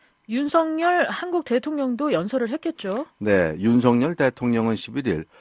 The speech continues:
Speaker 2: 서울 삼성동 코엑스에서 열린 사이버 서밋 개회식에 참석해 축사를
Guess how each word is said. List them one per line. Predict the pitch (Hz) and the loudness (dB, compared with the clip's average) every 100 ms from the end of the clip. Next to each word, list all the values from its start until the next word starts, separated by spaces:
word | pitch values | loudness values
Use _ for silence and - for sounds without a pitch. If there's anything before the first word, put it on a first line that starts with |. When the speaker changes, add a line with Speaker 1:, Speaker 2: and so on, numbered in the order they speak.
| _ | _
Speaker 2:
서울 | - 123 127 | -4 0 0
삼성동 | 156 - 139 123 120 107 113 - | 0 -4 -4 0 0 2 0 -2
코엑스에서 | - 147 - - 107 101 | -2 -2 -2 -2 -2 0
열린 | 101 98 98 95 | 0 0 -2 -2
사이버 | - 107 98 98 | 0 2 2 -2
서밋 | - 95 95 - | -2 -2 -2 -4
개회식에 | - 92 92 - 92 | -4 -2 -2 -2 -6
참석해 | - 87 85 123 - 95 76 _ - _ | -6 -8 -6 -8 -4 -4 -4 _ -20 _
축사를 | - - - 101 87 82 | -18 -12 0 0 2 -2